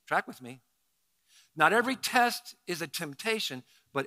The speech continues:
every temptation is a test. I'm not trying to be cute, just trying to parse the, if you help you understand there. So when a time of testing comes, just step back, say, "Okay, God, instead of saying, 'Why are you doing this?' <laughs>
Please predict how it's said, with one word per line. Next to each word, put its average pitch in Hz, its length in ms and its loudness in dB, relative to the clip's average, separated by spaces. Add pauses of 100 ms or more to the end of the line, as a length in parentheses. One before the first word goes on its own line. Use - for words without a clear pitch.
every 165 300 -2
temptation 139 760 -8
is 113 140 -16
a 117 60 -14
test. 110 380 -10
I'm 110 80 -16
not 117 140 -12
trying 127 160 -8
to 139 40 -10
be 147 120 -10
cute, 135 440 -6 (240)
just - 180 -10
trying 135 140 -4
to 127 60 -6
parse - 360 -2 (100)
the, 123 60 -14
if - 400 -20
you 120 60 -16
help 143 140 -6
you 139 80 -4
understand 139 460 -6
there. 92 180 -12 (640)
So 151 180 2
when 147 240 0
a 180 80 2
time 202 320 0
of 202 100 -2
testing 190 380 -4
comes, 156 220 -8
just 202 160 -2
step 208 260 -6
back, 196 240 -2
say, 175 120 -8
"Okay, 160 200 -6
God, 131 260 -4 (1000)
instead 190 220 0
of 196 100 2
saying, 175 400 0
'Why 220 600 8
are 185 160 0
you 185 160 -6
doing 180 400 -2
this?' - 440 -10 (220)
<laughs> - 80 -20